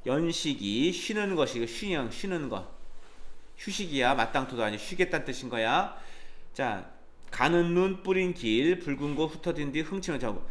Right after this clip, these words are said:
가는 눈 뿌린 길에 붉은 꽃이 흩어진 곳. 멋있는 거야. 나 내렸지? 이제 쉬러 가는 거야, 이제. 너무 지쳤어. 놀기도 지쳤어. 나중에 이제 배 정박한 다음에, 근데 가는, 겨울이니까 가는 눈발이 있는 곳에 붉은 꽃이 있대. 야,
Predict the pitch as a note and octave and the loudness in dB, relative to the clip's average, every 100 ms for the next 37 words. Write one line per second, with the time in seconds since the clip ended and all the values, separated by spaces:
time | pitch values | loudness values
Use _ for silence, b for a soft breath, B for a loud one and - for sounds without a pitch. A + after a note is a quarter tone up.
0 | B B B - D3+ F#3+ F#3+ G3 G3 G#3 | B B B 0 2 4 4 2 0 -4
1 | G#3 G#3 F#3+ D3 E3 C#3 - - D#3+ E3+ | -2 -2 -2 0 4 2 0 -2 2 4
2 | F#3 F3+ F#3 A3 A3 - D#3 C#3+ F#3+ - | 4 2 -2 -2 -2 -4 -4 -4 -4 -2
3 | F3+ C#3+ G#2 F2 - - B2 E3+ C#3 C#3 | -2 -2 -4 -4 -2 0 2 4 4 2
4 | - - C#3+ C#3 D#3+ D#3+ F#3 F#3 C#3+ B3+ | 0 0 2 4 6 6 4 4 2 6
5 | A#3 G3+ C#3+ A2 F#2+ - B B G#3 G3+ | 6 6 4 0 -4 -8 B B 2 2
6 | G3 G3+ E3 B2+ D#3+ E3 D#3+ - C#3 G#2+ | -2 -2 -2 0 0 0 -4 -2 -4 -4
7 | D#2+ B B D3 D3+ C#3+ F3+ - - F3+ | -10 B B -6 -6 -4 -6 -6 -6 -2
8 | E3+ - - C#3+ D3+ D#3 C#3+ C3+ D#3 F3+ | -2 -4 -8 -4 -4 -2 -2 0 0 -2
9 | - - - E3+ F#3 F#3 F#3 F#3 - F#3+ | -4 -12 -10 -6 -6 -4 -4 -4 -4 4
10 | G3+ G3 F#3+ F3+ - F#3 E3+ D#3+ F3 F#3+ | 4 4 2 0 0 -4 -4 -4 2 4
11 | F#3 F#3 F3 E3 D#3+ G3 G3 - - F3 | 4 2 -4 -4 -4 -2 -4 -8 -12 -8
12 | F3 F#3+ F#3+ C4+ C#4 A3 D3+ - - - | -6 -6 -8 -10 -10 -12 -12 -12 -16 -16